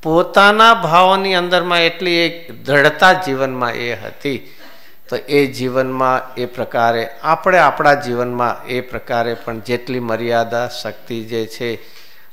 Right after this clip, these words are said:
અને શ્રીમદજીએ તો એના માટે આખું પદ રચ્યું છે ને બ્રહ્મચર્ય સુભાષિતો માટેનું,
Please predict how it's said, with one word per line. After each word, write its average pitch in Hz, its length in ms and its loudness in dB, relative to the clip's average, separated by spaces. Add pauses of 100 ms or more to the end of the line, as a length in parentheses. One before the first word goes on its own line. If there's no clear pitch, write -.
અને 120 80 -10
શ્રીમદજીએ 123 720 -2
તો 123 220 -6
એના 120 260 -4
માટે 117 300 -4
આખું 113 360 -8
પદ 123 220 2
રચ્યું 113 340 -6
છે - 120 -14
ને 131 100 -12
બ્રહ્મચર્ય 117 720 -8 (400)
સુભાષિતો 117 580 -4
માટેનું, 107 600 -14